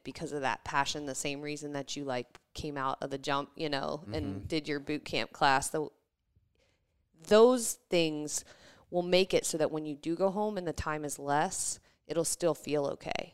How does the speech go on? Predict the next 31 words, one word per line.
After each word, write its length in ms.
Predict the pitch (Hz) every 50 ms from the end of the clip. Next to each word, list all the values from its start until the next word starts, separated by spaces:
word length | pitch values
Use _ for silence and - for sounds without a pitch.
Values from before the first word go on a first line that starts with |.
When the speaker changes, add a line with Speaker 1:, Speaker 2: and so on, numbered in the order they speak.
| _
Speaker 2:
Yeah. 240 | - - 95 92 92 95 - - - _ _ _ _
Speaker 1:
Because 300 | - 190 - - 185 170
you'll 100 | 185 175
be 80 | 180 180
like, 180 | 170 165 -
"Okay, 180 | 175 - 180 165
this 140 | 147 160 151
time 320 | - - - 175 165 165 165
is 160 | 160 - -
less 600 | 147 143 139 139 175 196 - - - - - - - _ _
than 120 | - 170 156
it 120 | 143 -
could 240 | - - - 185 175
be. 340 | 190 220 233 247 254 247 - - - - -
I've 160 | - 170 160
made 260 | 170 160 151 160 156
this 160 | 156 160 -
trade-off, 680 | - - - - 143 143 147 160 165 180 208 - - - - - -
but 120 | - 156
I 80 | 151 151
can 180 | - - 170
be 100 | 156 160 160
present 500 | - - 165 160 151 160 165 175 196 - _
and 200 | - 165 160 156
be 120 | 147 160 160
here 400 | 156 156 160 156 151 151 156 160
with 180 | 160 156 151 -
her 180 | - 165 151 143
now. 420 | 143 139 135 135 135 147 165 180 - - - - - _ _ -
And 140 | - 175 180
then 200 | 160 156 147 135